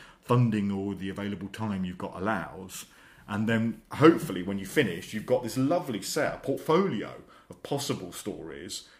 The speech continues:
rather than one thing that you decided early on was the story and may not have been the best story there.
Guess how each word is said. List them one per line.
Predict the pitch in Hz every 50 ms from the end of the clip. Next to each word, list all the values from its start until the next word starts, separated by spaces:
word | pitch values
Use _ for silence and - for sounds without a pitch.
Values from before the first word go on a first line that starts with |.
| - _ -
rather | 120 120 113 120 117 113 107
than | 117 113 117 117 120
one | 131 135 139 135 131
thing | 131 120 107 101 101
that | 104 95
you | 98 104
decided | 95 - 101 - 113 101 101 92 92 87
early | 101 98 95 95 95 98
on | 92 92 95 98
was | 107 113 113 107 - 95
the |
story | 90 - - 95 80 76 80 85 90
and | 92 98 104
may | 107 107 110 104
not | 98 -
have | - -
been | - 90 90
the | 90 - 92
best | 90 -
story | - - 98 87 90 90 90
there. | 92 95 90 71 71 -